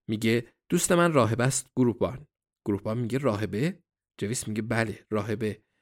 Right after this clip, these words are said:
و مطمئنن که نیازی نیست بهتون بگم که این چی هست.» گروهبان متوجه می‌شه این بحث از هر نظر می‌تونه بد تموم شه و راه آسون رو انتخاب می‌کنه و میگه: «اگه یه لحظه به من فرصت بدید خانم،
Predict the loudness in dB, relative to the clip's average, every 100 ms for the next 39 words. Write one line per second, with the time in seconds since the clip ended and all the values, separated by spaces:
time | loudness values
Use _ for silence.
0 | _ -2 0 -2 -2 -4 -2 -2 0 -2
1 | -4 -8 -6 0 2 2 0 -4 -4 -2
2 | -2 -2 -4 -4 -6 -6 -8 -4 -4 -4
3 | -8 -12 -12 -12 _ _ _ _ _ 6
4 | 8 8 6 6 0 -10 -4 2 2 2
5 | 2 0 0 -2 0 0 0 0 -2 -4
6 | -4 -2 0 0 0 0 -2 -2 -4 -2
7 | -2 -2 -6 -8 -8 -10 -16 -20 _ _
8 | -2 4 4 2 -2 -4 -4 -4 -4 -4
9 | -8 -12 -12 -8 -6 -4 -6 -6 -4 -6
10 | -6 _ _ _ -2 2 4 4 2 -2
11 | -4 -2 -2 -2 -2 -2 -2 -4 -2 -2
12 | -2 -2 0 0